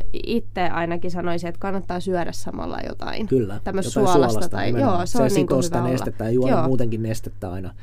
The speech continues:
Speaker 1: Joo.
Speaker 2: aina siinä samalla, kun otat, varsinkin jos läträtään, niinku, vodkalla tai jollain tämmöisellä,
Speaker 1: Joo,
Speaker 2: mitä
Speaker 1: joo.
Speaker 2: mäkin tykkään juoda,
Speaker 1: Joo.
Speaker 2: niinku, raskasta viinaa, niin, niin, tota noin, niin silloin kannattaa todellakin, niinku, suolasta syödä ja näin
Speaker 1: Syödä.
Speaker 2: edespäin.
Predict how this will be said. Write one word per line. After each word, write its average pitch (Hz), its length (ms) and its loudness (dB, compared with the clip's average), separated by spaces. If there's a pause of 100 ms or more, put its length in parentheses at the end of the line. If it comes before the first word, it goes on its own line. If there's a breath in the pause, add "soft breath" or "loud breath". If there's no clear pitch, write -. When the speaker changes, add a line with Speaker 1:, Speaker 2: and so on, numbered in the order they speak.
(140)
Speaker 1:
Joo. 104 220 -4
Speaker 2:
aina 107 220 0
siinä 107 240 -4
samalla, 101 320 -6
kun 95 160 -6
otat, - 200 -6
varsinkin 104 360 -4
jos - 300 -6
läträtään, 104 640 -6
niinku, 101 240 -8
vodkalla 101 440 -6
tai - 140 -8
jollain 98 260 -8
tämmöisellä, 233 360 0
Speaker 1:
Joo, 113 60 0
Speaker 2:
mitä 113 160 2
Speaker 1:
joo. - 160 4
Speaker 2:
mäkin - 180 2
tykkään 101 400 -2
juoda, 233 140 -2
Speaker 1:
Joo. 101 100 -4 (400 soft breath)
Speaker 2:
niinku, - 340 -8
raskasta 104 480 -8
viinaa, 92 420 -8
niin, - 300 -10
niin, 73 180 -10
tota 71 280 -10
noin, 82 180 -10
niin 73 140 -12
silloin 104 280 -8
kannattaa 90 480 -12 (100)
todellakin, 92 400 -8
niinku, - 300 -10
suolasta 98 500 -8
syödä - 240 -10
ja 92 60 -10
näin 92 80 -10
Speaker 1:
Syödä. 214 200 -4
Speaker 2:
edespäin. 202 380 -10